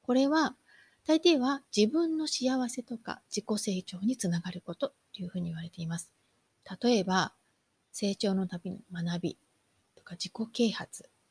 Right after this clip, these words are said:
もしくはこうセルフケアとかね。例えば、お洋服を買うとか美容室に行くとかいうのもセルフケアのうちに入りますね。三番は、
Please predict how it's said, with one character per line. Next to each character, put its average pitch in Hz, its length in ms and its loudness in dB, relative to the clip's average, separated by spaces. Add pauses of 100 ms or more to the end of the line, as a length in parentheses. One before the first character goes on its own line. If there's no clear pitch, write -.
(440)
も 196 100 0
し - 100 -6
く - 120 -14
は 156 60 -12
こ - 120 -20
う - 20 -6
セ - 140 -2
ル 247 100 4
フ 254 140 -4
ケ - 200 -2
ア - 80 -4 (460)
と - 80 -20
か - 140 -14
ね。 180 180 0 (640)
例 220 160 0
え 185 40 -2
ば、 175 260 -12 (920)
お 196 60 -2
洋 233 120 2
服 - 180 -4
を 170 60 0
買 - 180 -4
う 170 40 0
と 170 120 -10
か 156 120 -8
美 165 100 0
容 220 100 4
室 190 160 -6
に 165 120 -4
行 - 60 -10
く 294 120 -4
と - 120 -8
か 190 100 -2
い 202 40 2
う 214 80 2
の 269 100 2
も 330 200 0
セ - 140 -8
ル 185 60 -4
フ - 160 -16
ケ 175 140 -6
ア 165 60 -6
の 170 80 -6
う 170 40 -8
ち 196 140 -4
に 185 80 0
入 165 180 -6
り 170 80 -6
ま 170 140 -4
す - 160 -10
ね。 294 160 -4 (1900)
三 277 340 6
番 269 220 4
は、 269 240 2